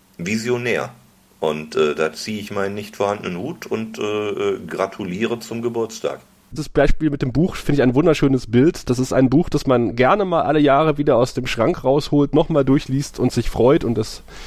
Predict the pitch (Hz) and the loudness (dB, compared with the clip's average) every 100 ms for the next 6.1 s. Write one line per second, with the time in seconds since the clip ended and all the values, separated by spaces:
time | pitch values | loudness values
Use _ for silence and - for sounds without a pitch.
0 | - - - - 135 123 117 135 - 151 | -16 -16 -8 0 2 4 4 4 2 2
1 | 143 123 120 - 120 - 110 127 - 107 | 2 2 -4 -2 -2 2 2 2 2 2
2 | 104 - 101 - 107 95 90 87 92 - | 2 0 0 0 0 2 2 2 -2 -8
3 | - - 110 110 101 104 - 92 - 82 | -14 -6 0 2 2 0 0 -2 0 0
4 | 82 87 85 80 90 78 - - 82 - | 0 0 0 -2 -4 -6 -6 -8 -6 -6
5 | - - - - - - - 90 - - | -6 -10 -16 -20 -20 -14 -4 -4 -4 -10
6 | 82 | -10